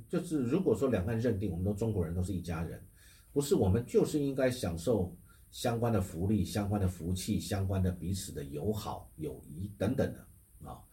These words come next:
那这一次呢，各位其实我们都很注意到，因为未来会有一个所谓的新时代党解决台湾问题的总体方略。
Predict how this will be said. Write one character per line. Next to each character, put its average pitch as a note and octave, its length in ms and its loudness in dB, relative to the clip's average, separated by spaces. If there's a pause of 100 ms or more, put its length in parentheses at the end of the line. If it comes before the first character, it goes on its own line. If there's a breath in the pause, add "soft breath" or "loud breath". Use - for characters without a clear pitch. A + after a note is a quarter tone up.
(720 loud breath)
那 D#3+ 340 10
这 G#3 180 12
一 D#3+ 100 8
次 - 240 0
呢， A#2+ 240 2
各 E3 120 4
位 C#3+ 140 10
其 B2 140 -2
实 A2+ 320 2
我 F#2+ 120 0
们 G2+ 140 0
都 F#2 100 2
很 F#2+ 200 -2
注 G2 200 -4
意 F2+ 140 0
到， E2 260 -8 (200)
因 A#2+ 120 -2
为 A2 220 4
未 D#3 260 6
来 E2+ 400 -2 (120)
会 A#2+ 120 4
有 E2 80 2
一 F2+ 60 -2
个 F2 140 -4
所 - 180 -8
谓 F#2 100 0
的 - 80 -4
新 - 240 -6
时 G2 180 -6
代 F#2 180 -2
党 F#2 280 -6
解 C#2 200 -8
决 D2+ 120 -6
台 D#2+ 140 -8
湾 F2+ 160 -2
问 F#2+ 100 0
题 - 120 -8
的 D2 100 -12
总 F#2 240 -4
体 - 180 -12
方 G#2+ 240 -4
略。 D#3 240 4